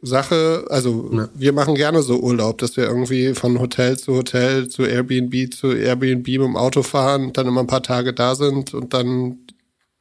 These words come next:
Speaker 1: Stadt erkunden und dann weiter.
Speaker 2: Ich
Speaker 1: So.
Speaker 2: meine, was sie, was sie bestimmt gesehen haben, ist, dass es zwei,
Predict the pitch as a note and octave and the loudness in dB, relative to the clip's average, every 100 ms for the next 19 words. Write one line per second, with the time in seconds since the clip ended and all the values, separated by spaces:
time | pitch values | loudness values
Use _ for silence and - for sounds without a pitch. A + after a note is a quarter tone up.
0 | _ - - B2+ - - - C3+ - C#3+ | _ -14 -6 -6 -6 -16 -8 -6 0 0
1 | D3+ C#3+ C3 C3+ C3 D3 D#3 - E3 G3+ | 0 -2 -2 -2 0 0 0 -2 -2 -6
2 | - - - - - - B2 C3 B2+ - | -16 -20 -20 -20 -10 0 4 4 4 -2
3 | - _ _ - _ - B2 B2+ B2 A#2+ | -10 _ _ -20 _ -2 0 2 2 4
4 | E3 D#3 C3 C3+ C#3 C#3 C3+ B2 A2+ B2 | 4 4 2 0 2 2 2 0 -2 -2
5 | A#2 A2 - - - G#2+ G#2+ A2 | 0 -2 -4 -4 2 4 4 2